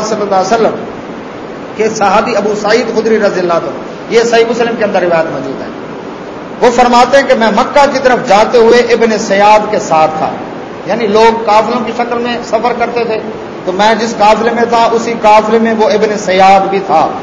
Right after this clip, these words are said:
یہ سیاد سواد کے ساتھ جس طرح شکاری کے معنوں میں آتا ہے کہ لو اپنے دام میں سیاد آ گیا، یہ وہ سیاد ہے۔ تو ابن سیاد، ابن سائد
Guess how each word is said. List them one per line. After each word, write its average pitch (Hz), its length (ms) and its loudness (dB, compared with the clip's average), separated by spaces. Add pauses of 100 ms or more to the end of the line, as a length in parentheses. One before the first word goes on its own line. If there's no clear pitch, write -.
یہ 180 100 -2
سیاد 196 500 2
سواد 185 220 4 (100)
کے 196 80 -4
ساتھ 180 280 0
جس 185 100 -8
طرح 202 100 0 (100)
شکاری 196 420 2
کے 185 80 -2
معنوں 160 320 -4
میں 127 80 -6
آتا 117 200 -10
ہے 104 60 -10 (1160)
کہ 185 80 0
لو 208 260 6
اپنے 196 320 2
دام 190 340 2
میں 202 140 0
سیاد 175 480 2 (100)
آ 160 180 4
گیا، 175 280 2 (160)
یہ 185 120 2
وہ 208 220 4 (100)
سیاد 139 440 0
ہے۔ 110 60 -8 (720)
تو 208 60 -2
ابن 233 360 2
سیاد، 220 580 6
ابن 214 460 0
سائد 226 560 4